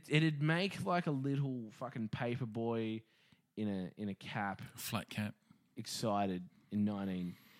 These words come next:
Speaker 1: "Ah, we've got all the trimmings." It's like, can we just fucking have Christmas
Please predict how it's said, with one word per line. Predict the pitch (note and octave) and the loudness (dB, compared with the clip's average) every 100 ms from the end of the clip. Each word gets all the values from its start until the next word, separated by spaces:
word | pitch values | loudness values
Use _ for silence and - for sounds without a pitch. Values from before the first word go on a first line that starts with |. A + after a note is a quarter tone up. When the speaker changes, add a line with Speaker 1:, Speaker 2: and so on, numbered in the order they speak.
| - - | -12 -4
Speaker 1:
"Ah, | B3 F#3 | -2 2
we've | A#2 B2+ | 2 2
got | B2+ C3 | 2 4
all | B2 E3 | 4 2
the | F3+ | -2
trimmings." | D3+ F3 G3 A2+ E2+ D#2+ C#3+ | 0 0 2 0 -2 -6 -6
It's | E3+ | -4
like, | E3+ - | -6 -6
can | G3+ | -4
we | A#3+ F4 | -4 -2
just | E4 - _ | -4 -6 _
fucking | - F3+ F3+ E3+ C3+ G#2+ - _ _ _ _ _ _ _ - | -6 -4 -2 -2 -2 -2 -6 _ _ _ _ _ _ _ -6
have | C#3 - | -6 -4
Christmas | - C#3 - C#3+ - | -4 -4 0 -2 -2